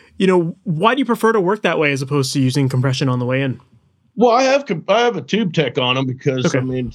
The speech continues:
Speaker 2: s-, I love that compressor. A lot of people don't like it, but a lot of people do. I think it's great. I can't hear it.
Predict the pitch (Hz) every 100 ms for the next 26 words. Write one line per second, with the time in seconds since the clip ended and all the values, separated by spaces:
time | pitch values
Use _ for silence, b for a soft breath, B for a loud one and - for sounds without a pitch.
0 | - - - - _ - 131 156 139 107
1 | 104 - 92 113 110 101 101 117 113 113
2 | 98 95 - - 95 90 98 101 117 82
3 | - 80 92 95 123 113 110 139 117 107
4 | 151 127 113 - 127 135 120 117 - 135
5 | 107 151 131 -